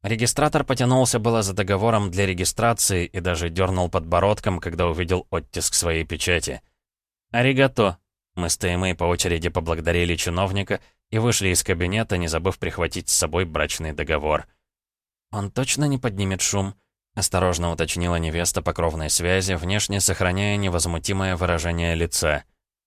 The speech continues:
«Воспоминания о регистрационных действиях у него останутся. Ни один менталист или ментатор не докажет вмешательства.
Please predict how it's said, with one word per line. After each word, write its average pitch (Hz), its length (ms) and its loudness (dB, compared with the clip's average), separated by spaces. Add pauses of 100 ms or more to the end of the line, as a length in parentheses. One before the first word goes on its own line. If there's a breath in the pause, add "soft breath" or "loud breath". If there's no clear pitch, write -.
(360)
«Воспоминания 135 840 2
о 131 100 4
регистрационных 127 840 2
действиях 135 520 2
у 139 40 4
него 127 220 4
останутся. 98 640 2 (140)
Ни 101 120 -2
один 110 260 2
менталист 107 580 0
или 95 120 0
ментатор 98 520 0
не 101 120 0
докажет 95 440 0
вмешательства. 82 760 -2